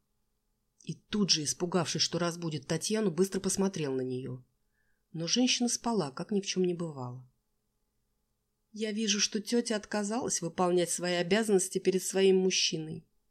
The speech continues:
Бедненький». Даша усмехнулась, кивая на бугор, который выделялся из-под тонкой ткани простыни. Андрей, сердито посмотрев на неё, тихо прорычал: «Убирайся, маленькая дрянь!»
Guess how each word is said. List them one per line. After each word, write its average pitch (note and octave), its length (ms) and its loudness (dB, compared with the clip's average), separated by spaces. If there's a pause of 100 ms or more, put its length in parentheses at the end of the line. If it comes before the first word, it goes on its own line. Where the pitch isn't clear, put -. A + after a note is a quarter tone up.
(160)
Бедненький». G3 1000 0 (680)
Даша C#3 340 -2
усмехнулась, D3+ 720 0
кивая D#3 360 -2
на D3+ 120 -4
бугор, D#3+ 360 0
который E3 360 -2
выделялся E3 520 -2
из-под - 360 -6
тонкой E3 320 -2
ткани G3 340 0
простыни. F3+ 640 -4 (1000)
Андрей, C#3 360 0
сердито D3 420 0
посмотрев D#3+ 540 0
на F3+ 60 2
неё, D#3+ 200 0
тихо D#3+ 320 -4
прорычал: D3+ 720 -4 (460)
«Убирайся, D3 760 0
маленькая C#3 560 0
дрянь!» C#3+ 420 -2